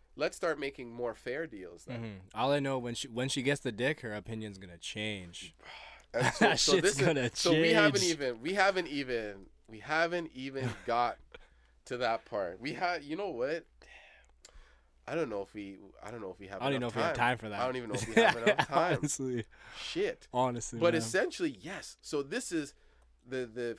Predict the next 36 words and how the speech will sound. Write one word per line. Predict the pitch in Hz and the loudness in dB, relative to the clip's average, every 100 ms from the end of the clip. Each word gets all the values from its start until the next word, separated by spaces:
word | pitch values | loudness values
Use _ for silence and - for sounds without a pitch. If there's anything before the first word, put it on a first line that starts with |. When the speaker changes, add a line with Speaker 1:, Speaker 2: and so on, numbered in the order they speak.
| _ - | _ -4
Speaker 1:
interesting | 175 - 185 - 165 147 123 | -2 -2 -6 -6 -8 -8 -6
nature | 120 127 143 | -6 -6 -10
of | 110 87 | -10 -10
human | - 110 113 131 | -12 -14 -10 -10
beings. | 143 180 196 117 98 - _ _ _ _ _ _ _ _ _ _ _ _ _ _ _ _ _ - 113 | -10 -8 -6 -8 -12 -20 _ _ _ _ _ _ _ _ _ _ _ _ _ _ _ _ _ -12 -8
And | 120 | -4
what | 123 | -2
a | 117 | -2
lot | 120 147 208 | 2 2 2
of | |
people | 165 135 | -2 -6
don't | 127 110 | -4 -4
realize, | 120 110 104 98 - _ _ _ _ _ - | -8 -6 -6 -8 -12 _ _ _ _ _ -8
it's | - | -2
actually | 359 - 262 208 | -2 -2 -6 -6
in | |
your | 208 185 | -4 -2
best | 180 180 | -2 -2
interest, | 240 - 143 120 - | -6 -4 -2 -2 -8
to | - | -14
be | 139 131 | -6 0
honest, | 156 240 277 | 0 0 -6
to | - | -8
just | 123 139 - | -6 -8 -6
pay | 123 87 | -8 -8
for | - 92 | -12 -16
the | 95 | -14
first | 87 82 - | -14 -16 -16
day. | - - - - _ | -20 -20 -20 -20 _
Just, | 170 226 | 0 2
Speaker 2:
Yeah. | 127 120 110 | 4 2 -2
Speaker 1:
just | - 226 240 | 0 0 0
have | 156 160 185 | 2 2 2
the | 156 | -2
right | 110 127 143 | 0 0 0
things | - 113 110 180 226 - | -6 -6 -6 -6 -10 -18